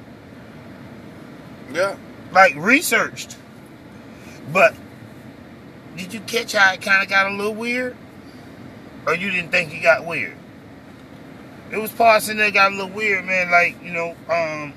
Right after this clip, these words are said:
Speaker 2: <laughs> that's just something to make you think about something. That ain't facts right there. He just throwing that in there, you know what I mean?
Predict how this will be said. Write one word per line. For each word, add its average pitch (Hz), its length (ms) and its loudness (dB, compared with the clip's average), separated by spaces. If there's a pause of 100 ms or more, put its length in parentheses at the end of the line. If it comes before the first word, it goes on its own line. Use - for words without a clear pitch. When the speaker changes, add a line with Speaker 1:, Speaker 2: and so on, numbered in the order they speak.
(140)
Speaker 2:
<laughs> 123 120 -14 (2500)
that's 165 280 0
just 160 260 -6
something 156 380 -4
to 139 80 -6
make 143 280 -6
you 131 60 -10
think 151 300 -2
about 113 360 0
something. 110 340 -6
That 127 160 -2
ain't 135 200 -2
facts - 480 -2
right 104 300 -6
there. 104 220 -4
He 120 140 -12
just 120 220 -10 (100)
throwing 127 340 -2
that 123 220 0
in 127 300 -4
there, 104 160 -8
you 110 160 -14
know 110 140 -10
what 107 160 -10
I 107 60 -14
mean? 107 420 -12